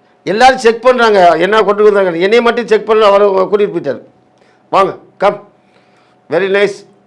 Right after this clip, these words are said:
அப்ப வந்து அரசி நாடகம் ஒண்ணு நடிச்சேன். பெரிய நேம்ல பயங்கரமா, "செல்லப்புள்ள, செல்லப்புள்ள, செல்லப்புள்ளைன்னு." இந்த சாராப்பம் போய் செல்லப்புள்ள வந்துச்சு. அப்ப, "செல்லப்புள்ள, கம்."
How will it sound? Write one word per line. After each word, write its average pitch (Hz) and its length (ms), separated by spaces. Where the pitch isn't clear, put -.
அப்ப 196 280
வந்து 190 200
அரசி 196 460
நாடகம் 175 540
ஒண்ணு - 20
நடிச்சேன். 120 720
பெரிய 202 400
நேம்ல 180 680
பயங்கரமா, 143 480
"செல்லப்புள்ள, 160 380
செல்லப்புள்ள, 147 420
செல்லப்புள்ளைன்னு." 139 600
இந்த 123 160
சாராப்பம் 185 520
போய் 214 180
செல்லப்புள்ள 185 360
வந்துச்சு. 139 360
அப்ப, 160 280
"செல்லப்புள்ள, 247 420
கம்." 220 340